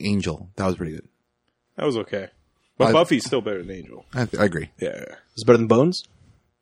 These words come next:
Speaker 1: Yes. <laughs>
Speaker 2: Probably. <laughs>
Speaker 3: That was Angel.
Speaker 2: I know. David
Speaker 3: Okay,
Speaker 2: Boreanaz.
Speaker 3: okay.
Speaker 2: Yeah, yeah, yeah.
Speaker 1: Yeah.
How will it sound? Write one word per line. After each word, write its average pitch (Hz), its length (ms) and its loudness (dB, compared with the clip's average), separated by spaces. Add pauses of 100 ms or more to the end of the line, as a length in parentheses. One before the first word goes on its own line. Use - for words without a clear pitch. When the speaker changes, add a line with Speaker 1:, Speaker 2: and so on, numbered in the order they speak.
(160)
Speaker 1:
Yes. 98 300 4 (520)
<laughs> 640 400 -6
Speaker 2:
Probably. 101 380 -6 (320)
<laughs> 202 80 2 (1900)
Speaker 3:
That 101 100 4
was 92 140 6
Angel. - 360 -4 (480)
Speaker 2:
I 151 100 2
know. 139 180 2
David 120 220 0
Speaker 3:
Okay, 110 100 -2
Speaker 2:
Boreanaz. 104 380 2
Speaker 3:
okay. 113 380 2
Speaker 2:
Yeah, - 80 -2
yeah, 156 180 0
yeah. 107 140 -6
Speaker 1:
Yeah. - 40 -12